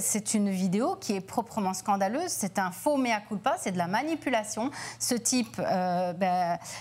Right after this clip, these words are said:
les, la, la justice jugera où est sa place, mais pour moi c'est assez clair. Et en attendant que, euh, la justice se passe, j'invite ce monsieur à passer une journée dans, dans mon cabinet de consultation, à, à voir, à voir les gens qui souffrent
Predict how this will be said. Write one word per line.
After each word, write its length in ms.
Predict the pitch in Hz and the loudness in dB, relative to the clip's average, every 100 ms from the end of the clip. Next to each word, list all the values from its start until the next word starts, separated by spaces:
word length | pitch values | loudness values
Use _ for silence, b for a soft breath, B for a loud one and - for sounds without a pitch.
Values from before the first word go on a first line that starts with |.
| B | B
les, 220 | 226 233 | 2 2
la, 280 | 226 240 226 | 2 2 0
la 200 | - 233 | 0 0
justice 500 | 254 254 262 233 208 | 0 0 0 2 2
jugera 460 | 233 233 233 240 - | 2 2 2 2 0
où 260 | 233 233 226 - | 0 2 2 2
est 120 | 190 | 0
sa 140 | 202 202 | 0 2
place, 380 | 220 202 - 208 | 2 2 -2 -4
mais 120 | 202 | -2
pour 240 | - 208 | 0 2
moi 220 | 214 202 - | 4 4 2
c'est 240 | - 214 | -2 0
assez 220 | 208 202 | 0 0
clair. 300 | 185 202 269 381 B B B B | 0 2 2 0 B B B B
Et 100 | 262 | 2
en 120 | 294 | 2
attendant 640 | 302 294 269 262 262 240 - | 0 2 4 4 4 2 -2
que, 100 | - | -2
euh, 600 | 220 208 185 190 185 185 180 160 | 0 2 0 0 0 0 0 0
la 120 | 196 | 0
justice 420 | 196 175 - 208 - | 0 0 0 0 2
se 80 | |
passe, 300 | 180 262 - | 2 2 2
j'invite 360 | 262 233 220 208 | 0 0 -2 -2
ce 120 | - | -2
monsieur 400 | 202 185 - 285 320 B B | -2 -2 -2 -2 -4 B B
à 80 | 208 | -2
passer 300 | 226 220 208 | -2 -4 -4
une 160 | 277 339 | 0 0
journée 340 | 359 330 262 247 | 0 0 0 2
dans, 240 | 208 190 - | 0 -2 -4
dans 160 | 202 190 | -2 0
mon 100 | 196 | 2
cabinet 340 | 320 339 311 294 | 0 2 0 0
de 40 | |
consultation, 600 | 262 247 233 220 - 214 208 B B - | 0 0 0 0 0 -4 -4 B B 2
à, 240 | 202 196 208 | 2 0 -2
à 100 | 208 | 0
voir, 480 | 208 320 349 285 - - - - - B - | 2 4 4 2 -10 -20 -20 -20 -16 B 2
à 120 | 247 | 4
voir 200 | 330 330 | 4 2
les 80 | 240 | 0
gens 120 | 233 | -4
qui 140 | 220 214 | -2 -2
souffrent 400 | - 320 - | 0 -2 0